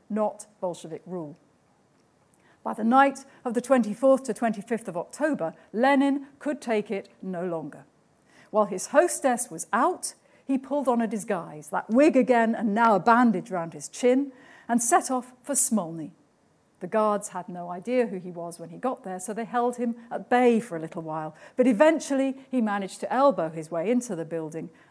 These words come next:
up the stairs, and onto the third floor where all the action was. As the leader of the largest party in the Soviet,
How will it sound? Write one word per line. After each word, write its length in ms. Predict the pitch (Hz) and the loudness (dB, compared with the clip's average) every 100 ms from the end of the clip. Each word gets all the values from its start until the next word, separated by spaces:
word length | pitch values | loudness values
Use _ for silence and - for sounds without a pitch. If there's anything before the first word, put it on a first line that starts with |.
| _ 269 | _ 2
up 180 | 285 | 2
the 80 | 220 | 0
stairs, 540 | - - 165 160 165 - _ - | -4 -4 -6 -8 -12 -18 _ -6
and 120 | 220 | -2
onto 220 | 220 226 | -2 -2
the 80 | 202 | -6
third 400 | 202 247 233 220 | -4 0 0 0
floor 420 | - 214 165 175 - - | -2 -4 -4 -6 -8 -4
where 100 | 202 | -2
all 160 | 190 | -4
the 180 | 170 - | -8 -8
action 420 | 165 - 175 156 | -10 -10 -12 -12
was. 260 | 147 143 - - - - - - - | -12 -14 -18 -20 -20 -20 -20 -20 -10
As 140 | 214 | -6
the 120 | 214 | -4
leader 360 | 208 240 262 262 | 0 4 6 4
of 200 | - 185 | 2 -2
the 80 | 196 | -2
largest 540 | 214 233 226 202 - | 2 4 2 0 -6
party 380 | - 240 240 185 | 0 0 0 -6
in 100 | 170 | -8
the 80 | 160 | -8
Soviet, 500 | - 208 190 185 | -8 -8 -8 -10